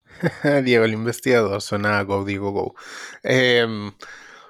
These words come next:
<laughs> es la, la segunda faceta que tengo.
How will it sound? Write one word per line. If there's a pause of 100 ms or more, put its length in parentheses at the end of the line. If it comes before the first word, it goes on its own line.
(260)
<laughs>
es
la,
la
segunda
faceta
que
tengo.